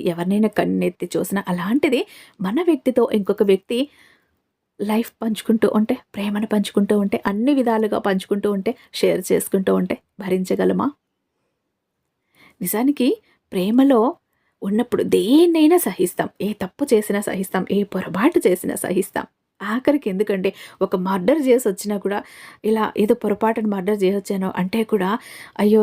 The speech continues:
ఏదో ఇలా జరిగిపోయిందా, సరే నేను నీకు తోడు ఉంటాను" అనే మాట ఇస్తారు. కానీ థర్డ్ పర్సన్‌తో మాట్లాడినా, థర్డ్ పర్సన్ అట్రాక్షన్‌లో ఉన్నా, థర్డ్ పర్సన్‌తో రిలేషన్‌లో ఉన్నా అస్సలు భరించలేరు చూడండి. అమ్మాయి అయినా, అబ్బాయి అయినా, భార్య అయినా, భర్త అయినా,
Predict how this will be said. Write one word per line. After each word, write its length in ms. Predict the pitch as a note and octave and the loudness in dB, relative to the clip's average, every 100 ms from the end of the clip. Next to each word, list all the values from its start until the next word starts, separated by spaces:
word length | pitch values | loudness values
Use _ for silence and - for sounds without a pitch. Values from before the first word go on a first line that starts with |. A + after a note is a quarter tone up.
| G#3+ | 4
ఏదో 240 | G3+ A#3 | 2 4
ఇలా 180 | G#3 G#3+ | 6 4
జరిగిపోయిందా, 640 | G#3+ G3 G3 A3 A3 G#3 | 4 4 4 2 2 2
సరే 260 | G#3 G#3 A3+ | 0 2 2
నేను 260 | G#3 A#3 C4+ | 4 6 6
నీకు 240 | A3+ A3 | 4 2
తోడు 260 | F#3+ G3+ A3 | 2 2 2
ఉంటాను" 340 | G3+ F#3+ F#3+ - | 2 0 -2 0
అనే 180 | F#3+ F#3+ | -2 -2
మాట 240 | F3 G3 | -4 0
ఇస్తారు. 380 | B3 - G#3 G#3 | 0 0 -2 -2
కానీ 320 | G3+ G3 G3 F#3+ D#4 _ _ _ _ _ _ _ _ _ _ _ | 0 -2 0 0 -2 _ _ _ _ _ _ _ _ _ _ _
థర్డ్ 300 | - A3 D4 | -4 0 2
పర్సన్‌తో 600 | F4 D#4+ C4+ B3+ A3+ F#3+ F#3 F3+ | 4 2 2 -2 -2 0 -2 -2
మాట్లాడినా, 640 | E3+ F3+ F#3 F#3 F3+ F3+ E3 F3+ | -6 -6 -4 -4 -4 -6 -6 -8
థర్డ్ 260 | - F3+ A3+ | -8 -4 -2
పర్సన్ 360 | C#4 G#3+ - - | 0 0 0 -4
అట్రాక్షన్‌లో 560 | F3 F#3 F3 - F3 F3 | -4 -2 -4 -2 -2 0
ఉన్నా, 300 | G#3+ B3+ B3 - | 2 4 4 0
థర్డ్ 240 | - G#3 C#4 | -2 -2 2
పర్సన్‌తో 480 | A#3+ - F#3+ F3+ D#3+ | 0 0 -8 -4 -4
రిలేషన్‌లో 540 | D#3 F#3+ A#3+ G#3 F#3+ | 0 0 0 0 0
ఉన్నా 220 | - F#3 F#3 - - - - | 0 0 -2 -6 -18 -14 -8
అస్సలు 560 | - - - A#3+ B3+ G#3+ | -8 -8 -6 -4 0 0
భరించలేరు 640 | F#3 F#3+ F#3 F#3+ F3 F3+ | 0 -2 0 2 0 0
చూడండి. 380 | - F3 E3+ F3+ - - _ - | -4 -6 -4 -6 -10 -20 _ -10
అమ్మాయి 400 | F3 E3 G3+ A3+ | -6 0 4 6
అయినా, 240 | A#3 B3 G#4+ - | 6 4 0 -6
అబ్బాయి 360 | F3 D#3 F#3+ G3+ | -10 -2 2 4
అయినా, 200 | G3+ C4 - | 4 2 0
భార్య 280 | F3 F3+ F3+ | -6 -4 -2
అయినా, 180 | F#3+ | -2
భర్త 300 | B3 G3 - - | -2 -4 -6 -6
అయినా, 200 | G3+ | -4